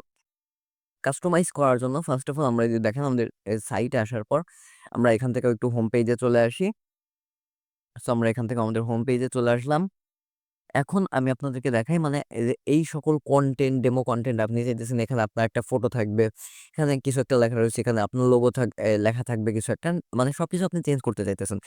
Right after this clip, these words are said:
এগুলো চেঞ্জ করার জন্য হইতেছে আপনার Elementor দিয়ে পেজটাকে এডিট করতে হবে। So, পেজটাকে এডিট করার জন্য আমি যে Edit with Elementor-এর উপর একটা ক্লিক দিব। So, Edit with Elementor-এর উপর ক্লিক দিলে আপনি চাইলে এখান থেকে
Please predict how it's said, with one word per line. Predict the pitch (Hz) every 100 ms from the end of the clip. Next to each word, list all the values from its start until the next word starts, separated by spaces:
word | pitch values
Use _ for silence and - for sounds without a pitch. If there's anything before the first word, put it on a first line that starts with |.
| - - _
এগুলো | 113 123 165
চেঞ্জ | 196 185 170
করার | 160 170
জন্য | 151 151
হইতেছে | 151 151 147
আপনার | 139 139 -
Elementor | 107 131 147 147 135 139
দিয়ে | 120 151 -
পেজটাকে | 139 131 131 - 139 143
এডিট | 117 113 -
করতে | 120 - 107
হবে। | 107 127 - _ - - -
So, | - - _
পেজটাকে | 123 - 131
এডিট | 131 113
করার | 123 117
জন্য | 123
আমি | 117
যে | 110 -
Edit | 117 120
with | 127 -
Elementor-এর | 110 117 117 120
উপর | 120
একটা | 113 -
ক্লিক | 123 127 123
দিব। | 127 143 214 - _ _ _
So, | -
Edit | 107 110 104
with | 110 -
Elementor-এর | 107 113 110 120
উপর | 117 113
ক্লিক | 123 117
দিলে | 131 160
আপনি | - 107
চাইলে | 117 110
এখান | 117
থেকে | 117